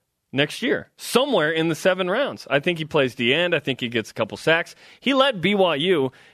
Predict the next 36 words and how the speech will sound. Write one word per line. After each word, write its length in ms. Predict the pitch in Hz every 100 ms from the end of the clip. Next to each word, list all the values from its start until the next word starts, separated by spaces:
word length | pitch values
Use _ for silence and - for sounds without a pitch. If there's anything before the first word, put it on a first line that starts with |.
| -
in 120 | 143
terms 320 | 160 151 139
of 360 | 131 117 104 - -
a 140 | 113
lot 360 | 117 123 151 180
of 100 | 165
different 480 | 156 160 160 139 117 - _ -
categories 460 | 165 165 151 131 -
as 340 | 147 165 165 135
the 100 | 139
lead 340 | 131 165 143
pass 380 | 139 139 147 -
rusher, 400 | 98 - 95 120 _ -
despite 380 | 170 247 349
being 240 | 269 208 202
injured. 320 | 302 147 - _ _
So 140 | -
I 80 | 180
like 180 | 294 226
Bronson's 540 | 165 160 156 139 117
chances 360 | - 147 - 135
of 80 | - 147
first 340 | - 330 -
round. 240 | - 202 - -
First 240 | - 320 -
round's 220 | 208 120
really 300 | 139 180 123
high. 340 | 135 113 85 _ _ -
I 100 | 160
like 180 | 254 226
his 160 | 190
chances 260 | - 180 -
of 100 | 151
getting 180 | 151 156
drafted, 440 | 139 139 - 98 -
period. 560 | - 147 127 90 73